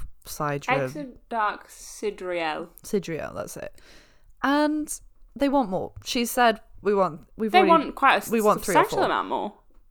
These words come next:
Speaker 1: Why is he, if he's planning on fucking off to Mars,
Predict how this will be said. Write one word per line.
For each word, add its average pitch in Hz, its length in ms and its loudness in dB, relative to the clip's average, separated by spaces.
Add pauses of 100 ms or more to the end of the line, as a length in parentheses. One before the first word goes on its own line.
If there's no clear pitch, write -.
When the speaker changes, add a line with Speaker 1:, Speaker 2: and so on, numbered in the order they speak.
(300)
Speaker 1:
Why 262 320 2
is 403 220 2
he, 320 240 2
if - 200 -2
he's 403 140 4
planning 359 320 0
on 294 80 -2
fucking 262 280 -4
off 240 120 -4
to 214 80 -8
Mars, 185 500 -4